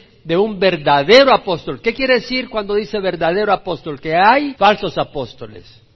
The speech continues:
"Entre vosotros se operaron las señales de un verdadero apóstol con toda perseverancia por medio de señales, prodigios y milagros".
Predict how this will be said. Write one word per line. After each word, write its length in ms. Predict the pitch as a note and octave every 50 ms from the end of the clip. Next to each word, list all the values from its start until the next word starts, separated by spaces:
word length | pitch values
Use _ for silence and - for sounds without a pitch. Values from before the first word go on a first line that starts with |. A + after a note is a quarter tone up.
| _ _ _ _ _ _ _ _ _ _ _ _ _ _ _ _
"Entre 320 | _ F#3 F#3 G3 - G#3 G#3+
vosotros 1080 | G3+ G3+ F#3+ - - - - C4+ C#4 C#4+ C#4 - A3+ G3+ F#3+ F#3+ G3 F#3+ - - _ _ _ _
se 100 | - A3
operaron 480 | G3+ - - F3+ E3+ F3+ G3+ A3+ A#3 A#3
las 120 | A3 F#3
señales 360 | - G3+ F#3 F#3 F#3+ G#3 G3+
de 60 | F3+ F#3+
un 80 | F#3
verdadero 420 | F#3 G3+ G3 F#3+ G3 G3 G3+ G3+ A3
apóstol 600 | G#3 - _ B3 C4+ C#4+ C4+ - - - E3+ C#3+
con 160 | - E3+ D3+
toda 220 | - G3 F#3+ F#3 -
perseverancia 680 | G#3 F#3 - - F#3 F#3 F#3+ A3 A#3+ A3 - G3+ E3
por 140 | - E3 D#3+
medio 180 | E3 F#3 F#3+ F#3+
de 60 | D#3
señales, 720 | - - D#3 C#3+ D3+ F3 G3+ A3+ A#3+ B3+ B3+ B3 - -
prodigios 640 | - - F3 D#3+ D#3 G3 A3 F#3+ - A3 F3+ - G3
y 40 |
milagros". 480 | F3+ F3+ G3 A3+ A#3 G#3+ G3 E3+ B2+